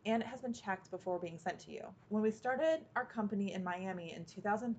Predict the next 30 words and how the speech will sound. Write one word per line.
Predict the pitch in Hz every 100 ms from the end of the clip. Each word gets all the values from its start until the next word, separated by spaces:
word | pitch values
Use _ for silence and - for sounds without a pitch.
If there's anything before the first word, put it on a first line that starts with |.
| -
three, | 160 151 -
we | 202
were |
put | 190 - -
in | 262
contact | - 240 214 160 - - - - - -
through | 196
the | 190
person | 208 202 190 170
who | 180
helped | 175 170
us | 156
start | - 285 359
the |
company | - 160 151 151 175 - - - -
with | - 196 -
the | 190 175 156 156
D | 220 214
E | 208 -
A, | 170 -
Drug | - 185 208
Enforcement | 208 196 185 - 180 165
Administration, | 170 170 170 - 151 - - - -
a | 175
sort | 190 190
of | 190
American | 190 196 185 185 175
drug | 233 240
squad | - 147 - - -
with | 170